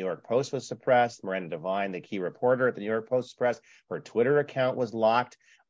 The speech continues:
Uh, anybody who tweeted about anything to do with this topic was locked out. They were, they were totally suppressed. Take it from there.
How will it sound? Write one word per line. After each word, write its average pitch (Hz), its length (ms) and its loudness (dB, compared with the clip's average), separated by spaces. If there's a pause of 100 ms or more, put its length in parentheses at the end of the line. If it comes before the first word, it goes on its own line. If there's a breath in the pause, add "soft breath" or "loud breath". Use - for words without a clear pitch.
Uh, 98 200 4
anybody 139 440 2
who 117 160 -4
tweeted 120 500 -2
about 95 400 0 (100)
anything 139 300 -4
to 123 80 -4
do 120 160 -2
with 113 80 -2
this 107 140 -4
topic 104 480 -2
was 80 180 -8
locked 87 460 -2 (180)
out. 85 340 -6
They 90 160 -6
were, 85 140 -10
they 87 180 -8
were 82 160 -6 (120)
totally 104 320 -2
suppressed. 82 480 -6
Take 92 160 -8
it - 80 -18
from 80 100 -14
there. 80 240 -10